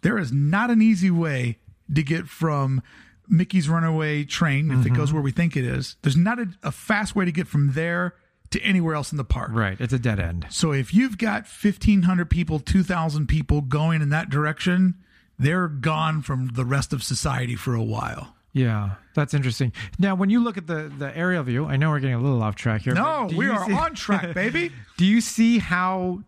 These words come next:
Speaker 2: Toontown would hook up with Star Wars Land? Are they back to back at this point?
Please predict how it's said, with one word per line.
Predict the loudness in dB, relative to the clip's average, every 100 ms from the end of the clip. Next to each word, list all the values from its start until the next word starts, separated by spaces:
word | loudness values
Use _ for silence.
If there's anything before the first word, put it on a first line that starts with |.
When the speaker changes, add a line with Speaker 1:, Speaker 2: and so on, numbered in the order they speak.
| -6
Speaker 2:
Toontown | 0 4 4 2 0 2 0 0
would | 0 0
hook | -2 -2 -4 -4
up | -4
with | -4
Star | -6 -4 -4
Wars | -4 -2
Land? | -2 -2
Are | -2
they | -2
back | -2 -4 -4
to | -8
back | -6 -6 -4
at | -6
this | -8 -6
point? | -6 -6